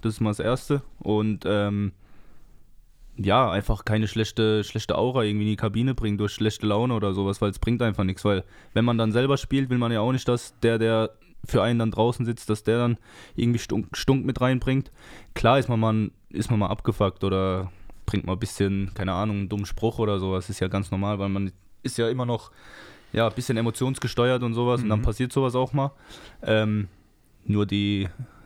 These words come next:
Speaker 1: ja, die Häufigkeit darf halt einfach nicht so sein, dass man hier ohne Bock hinkommt oder irgendwie nur noch sauer ist auf, auf andere, sondern man muss bei sich bleiben, man muss Gas geben. Ähm, wie gesagt, ich bin erst fünfundzwanzig, ähm,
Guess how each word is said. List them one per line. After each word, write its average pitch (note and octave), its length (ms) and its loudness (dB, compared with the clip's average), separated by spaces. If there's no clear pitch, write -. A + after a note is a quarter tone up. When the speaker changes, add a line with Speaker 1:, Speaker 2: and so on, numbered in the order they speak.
Speaker 1:
ja, G2 320 0
die G#2 100 0
Häufigkeit G#2+ 520 0
darf G2+ 160 0
halt G2+ 140 0
einfach G2+ 240 0
nicht G#2 260 -2
so G#2+ 220 0
sein, G#2 180 0
dass G2+ 140 -2
man G#2 100 0
hier G#2 240 0
ohne G#2+ 180 2
Bock G#2 200 -2
hinkommt G#2+ 400 -2
oder F#2+ 240 -2
irgendwie G2+ 360 0
nur G#2 340 0
noch G2+ 220 -2
sauer G#2+ 360 2
ist G2 200 -2
auf, G2 280 0
auf - 240 -2
andere, A#2+ 400 0
sondern G#2+ 380 -2
man G#2+ 180 0
muss G#2+ 180 -2
bei B2+ 200 0
sich B2 120 -4
bleiben, B2 380 -2
man G#2+ 120 -2
muss G#2 140 -4
Gas A#2+ 260 -2
geben. A2+ 320 0
Ähm, G2+ 320 0
wie G#2 80 0
gesagt, A2 220 0
ich - 40 -12
bin G2+ 120 -2
erst G2+ 120 -2
fünfundzwanzig, A2+ 680 -4
ähm, G2+ 380 -4